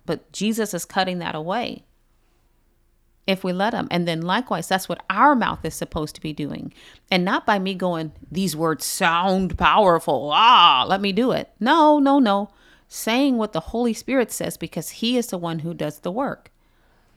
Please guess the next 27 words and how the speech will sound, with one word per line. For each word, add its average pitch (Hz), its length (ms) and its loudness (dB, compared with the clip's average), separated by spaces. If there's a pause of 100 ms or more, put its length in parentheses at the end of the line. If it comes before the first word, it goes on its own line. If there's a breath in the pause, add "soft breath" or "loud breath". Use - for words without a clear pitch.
(220)
That's 190 300 2
all 208 220 4
Jesus 226 420 -4
did, 220 320 -4 (380 soft breath)
was 175 280 2 (120)
listen, 240 480 0 (160)
"Holy 226 240 0
Spirit, 240 260 -2
here's 226 200 0
the 233 60 -6
situation 214 600 -4
at 208 100 -4
hand. 220 340 -6 (300 soft breath)
What 214 160 0
do 233 80 -2
you 208 120 -2
say 220 240 -2
about 156 300 -2
it?" - 120 -8 (520 soft breath)
Then 190 180 0
he 214 100 2
said 180 220 -4
exactly 190 400 0
what 208 120 -2
Holy 196 220 -2
Spirit 175 340 -6
said. - 280 -14